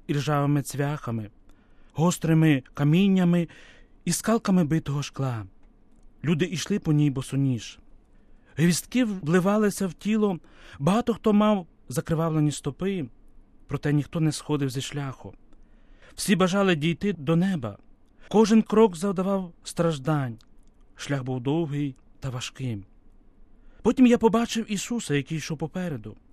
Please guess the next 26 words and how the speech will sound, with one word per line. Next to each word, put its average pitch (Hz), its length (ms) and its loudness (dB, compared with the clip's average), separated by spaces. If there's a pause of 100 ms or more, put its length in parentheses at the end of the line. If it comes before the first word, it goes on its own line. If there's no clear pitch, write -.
(580)
Він 180 140 4
також 196 360 0
був 180 200 2
босий. 185 580 2 (640)
Ісус 151 240 -8
ступав 156 380 -4
легко, 170 420 -6
але 151 200 -4
рішуче. 147 540 -12 (800)
І 196 100 0
жодного 240 400 4
разу 233 280 2
він 214 140 6
не 214 80 6
зранив 196 400 0
собі 160 240 -4
ніг. 151 440 0 (600)
Ісус - 360 -6
ішов 202 360 -8
та 202 100 -10
йшов. 180 420 -10 (920)
Та 196 80 4
ось 220 220 6
він 240 120 6
досягнув 214 460 4
неба, 208 420 2